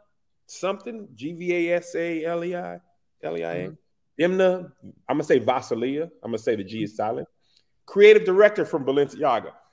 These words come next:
Speaker 1: Somebody got to report to him. Somebody got to say, "Hey, Dimna, this is what we thinking." Or if the person under the,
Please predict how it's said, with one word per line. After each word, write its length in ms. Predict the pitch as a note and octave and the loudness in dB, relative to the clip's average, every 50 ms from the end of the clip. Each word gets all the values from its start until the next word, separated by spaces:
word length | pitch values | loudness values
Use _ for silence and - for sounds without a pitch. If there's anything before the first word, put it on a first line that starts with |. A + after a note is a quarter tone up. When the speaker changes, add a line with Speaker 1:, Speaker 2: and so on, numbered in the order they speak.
| _ _ _ _ | _ _ _ _
Speaker 1:
Somebody 640 | - - - A3+ C#4 F#4 F4+ E4 D4+ C#4 B3+ A#3 G#3+ | -14 4 6 8 8 8 8 8 8 8 8 6 6
got 340 | A3 A3 G3+ - - C3+ - | 6 4 4 2 -2 -4 0
to 120 | - F#3+ | 0 4
report 480 | E3 D#3+ D3 - - G3+ G#3 G3+ F3+ - | 4 4 4 4 6 8 8 8 6 4
to 120 | - - - | -2 -6 -2
him. 260 | C#3+ F3+ G3+ F3+ - - | 0 2 2 2 0 -2
Somebody 360 | - - G3 B3 C4 A#3 F#3+ | -8 -8 -2 0 0 0 0
got 180 | E3+ F3 E3 D3 D3 | -2 -4 -6 -6 -8
to 60 | C#3+ | -6
say, 200 | - F3 C#3+ C3+ | -4 -2 -2 -2
"Hey, 220 | - E3+ F3 D#3 | 0 -2 -2 -2
Dimna, 500 | - - C#3 G#3+ A3 G3 D#3+ C3 A2+ G#2 | -4 -2 0 2 2 2 0 -4 -4 -2
this 120 | D3+ F#3+ F#3+ | -2 -2 -2
is 60 | - | -2
what 120 | E3 D3 | -4 -6
we 140 | C3+ C3+ C3+ | -6 -8 -10
thinking." 420 | - - F#3+ F#3+ F#3 - - - _ _ _ _ _ _ _ | -8 -6 -6 -6 -6 -10 -18 -20 _ _ _ _ _ _ _
Or 220 | B2 D3 E3 E3 | 0 0 0 0
if 80 | E3+ - | -2 -6
the 60 | C#3+ - | -10 -4
person 360 | - - A3+ G#3+ A3 F#3 F#3+ | 2 2 2 2 2 0 -2
under 160 | G3+ G3+ F#3+ | -2 -2 -2
the, 120 | E3 D3 | -4 -6